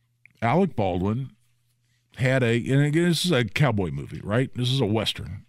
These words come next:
being shot, uh, on location in New Mexico. And he took a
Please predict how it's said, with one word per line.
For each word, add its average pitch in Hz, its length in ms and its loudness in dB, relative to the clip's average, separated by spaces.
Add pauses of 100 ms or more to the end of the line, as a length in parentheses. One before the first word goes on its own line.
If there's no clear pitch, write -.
(760)
being 123 200 0
shot, 117 420 0 (360)
uh, 101 200 -2
on 123 240 2
location 107 720 0
in 104 140 0
New 98 100 0
Mexico. - 460 -4 (1500)
And 131 200 2
he 202 200 4
took 147 440 0
a 104 360 2